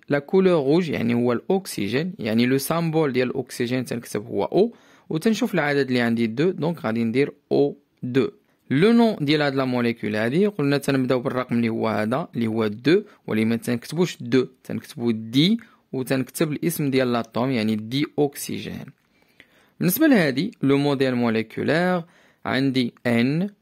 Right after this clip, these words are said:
و ان هو الازوت، يعني غيكون عندي واحد التفاع بالزرق، وعندي او دو، او دو يعني جوج حمر، جوج ديال الاكسجين.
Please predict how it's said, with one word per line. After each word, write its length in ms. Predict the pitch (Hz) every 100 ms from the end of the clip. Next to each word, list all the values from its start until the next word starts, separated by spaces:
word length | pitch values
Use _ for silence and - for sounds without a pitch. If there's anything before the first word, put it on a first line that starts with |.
| _
و 80 | -
ان 280 | - 131 113
هو 200 | 110 110
الازوت، 540 | 104 110 107 135 165
يعني 160 | - -
غيكون 240 | 113 113
عندي 180 | 110 110
واحد 160 | 113 -
التفاع 460 | - - 127 95 -
بالزرق، 520 | 104 104 131 214 - _ _ -
وعندي 440 | 139 147 143 165 - -
او 260 | 185 190 147
دو، 320 | 123 135 - _ -
او 220 | 123 120
دو 120 | 120
يعني 280 | 156 127 127
جوج 180 | 135 165
حمر، 460 | - 110 101 98 131 _
جوج 360 | 110 120 165 170 _ _ _ -
ديال 260 | 113 135 139
الاكسجين. 720 | 147 - - 110 107 104